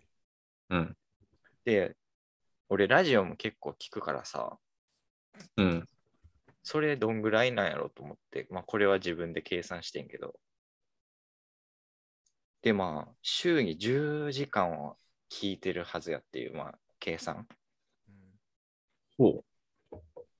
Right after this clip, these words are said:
Speaker 2: で、まあ、それを、まあ、そう考えた一年で六百二十四時間、ラジオが。
Speaker 1: うん。
Speaker 2: まあ、これざっくり。
Speaker 1: うん。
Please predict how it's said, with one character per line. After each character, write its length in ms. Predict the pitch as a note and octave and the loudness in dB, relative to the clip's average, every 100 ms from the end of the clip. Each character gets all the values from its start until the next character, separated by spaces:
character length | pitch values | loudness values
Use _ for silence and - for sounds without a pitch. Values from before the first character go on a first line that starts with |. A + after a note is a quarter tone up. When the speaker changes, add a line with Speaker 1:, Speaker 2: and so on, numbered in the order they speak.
| - _ _ _ - | -20 _ _ _ 6
Speaker 2:
で、 220 | A#2 F#2+ | 8 8
ま 160 | F2 | 4
あ、 40 | F2+ | -4
そ 280 | - - C3 | -6 -2 2
れ 640 | C3 B2+ B2+ B2+ B2 B2 | 4 4 6 6 6 6
を、 180 | A#2+ - _ _ _ _ _ _ | 4 -2 _ _ _ _ _ _
ま 140 | A#2+ A#2 | -6 -6
あ、 40 | |
そ 640 | - A#2+ A#2+ A#2+ A#2+ A2+ - | -4 -4 -2 -2 -2 -4 -6
う 60 | |
考 260 | - B2 B2 | -4 0 2
え 40 | A2+ | 2
た 120 | F#2 | 0
一 200 | F#2 A#2 | -2 2
年 160 | G#2 F2+ | 2 2
で 120 | F2 | 0
六 180 | F#2+ - | -2 -2
百 240 | G#2+ - F#2+ | -6 -4 -4
二 180 | G2 | -4
十 140 | F2+ E2+ | -4 -2
四 140 | E2+ | -2
時 120 | E2 | -4
間、 180 | - C#2+ _ _ _ - | -8 -10 _ _ _ -6
ラ 160 | F2+ | -4
ジ 120 | D#2+ E2 | -2 -6
オ 80 | |
が。 140 | D#2+ - _ _ _ _ _ _ _ _ _ _ _ _ _ _ _ _ _ _ _ _ | -6 -12 _ _ _ _ _ _ _ _ _ _ _ _ _ _ _ _ _ _ _ _
Speaker 1:
う 80 | G2 | 2
ん。 240 | F#2 D#2+ - _ _ _ _ A2+ G#2 G#2 | 4 2 -4 _ _ _ _ -20 -14 -10
Speaker 2:
ま 60 | |
あ、 20 | F#2+ | -2
こ 100 | F#2 | -2
れ 80 | |
ざ 120 | F2 D#2+ | 0 -4
っ 80 | - | -4
く 100 | G2 | -6
り。 160 | - - _ _ _ _ _ _ _ _ _ _ _ _ _ _ _ _ _ F#2 | -6 -18 _ _ _ _ _ _ _ _ _ _ _ _ _ _ _ _ _ 0
Speaker 1:
う 60 | |
ん。 260 | F#2 E2+ | 0 0